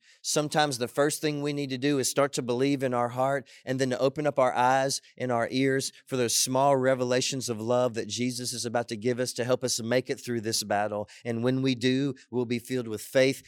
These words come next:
to believe again and again and again.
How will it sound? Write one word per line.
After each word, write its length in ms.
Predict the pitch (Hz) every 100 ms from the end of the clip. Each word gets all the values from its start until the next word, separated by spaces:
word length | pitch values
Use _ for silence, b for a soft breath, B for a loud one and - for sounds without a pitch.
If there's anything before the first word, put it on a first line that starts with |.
| b
to 120 | -
believe 440 | 104 113 117 131 113
again 500 | 101 127 135 123 110 B
and 120 | 113
again 600 | 107 95 123 117 98 92 - b
and 140 | 101
again. 540 | 92 85 95 90 85